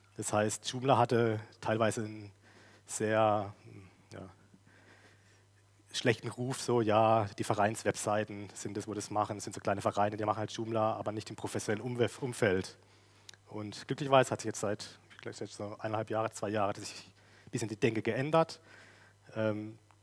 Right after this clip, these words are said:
Open Source Matters, diese Haupt-, ähm, Vereinigung, die Joomla, ja, das ist der Dachverein von, oder das ist der Dachding von Joomla, ähm,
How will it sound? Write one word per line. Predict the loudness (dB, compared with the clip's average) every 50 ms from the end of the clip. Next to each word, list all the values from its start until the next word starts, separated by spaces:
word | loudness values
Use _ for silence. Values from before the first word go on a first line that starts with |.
| _ _ _ -10 -4
Open | -2 -2 0 -2
Source | -2 -2 -2 -2 -2 -2
Matters, | -2 -2 0 2 2 2 0 -2 -4
diese | -6 -4 -4 -2 0 0 0 -2 -4 -6 -8 -12 -20 -20 -20 -20 -20 -20 -20 _ -8 2
Haupt-, | 6 6 6 6 4 0 -10 -12 -12 -10 -6
ähm, | -4 -2 -2 -2 -4 -6
Vereinigung, | -8 -4 -2 -2 0 0 0 -2 -2 -2
die | -4 -6
Joomla, | -8 -6 -4 -4 -2 0 2 4 4 4 4 2 -2 -10 -18 -20 -20 -20 -20 -20 _ _ _ _ _ -20 -20 -20 _ _ _ _ _ _ _ _ _ _ _ -6
ja, | -4 -2 -2
das | 0 -2
ist | -2 -2
der | -2 2
Dachverein | 4 4 2 4 2 2 4 4 4 2
von, | 0 -4 -6
oder | -4 -4 -4 -4
das | -6 -12
ist | -16 -14 -12 -8
der | -4 -2
Dachding | -2 -2 -2 -4 -12 _ -12 -10 -10 -10 -10 -10
von | -8 -8 -8
Joomla, | -6 -6 -4 -2 2 4 6 6 6 4 2 0 0
ähm, | 0 -2 -6 -10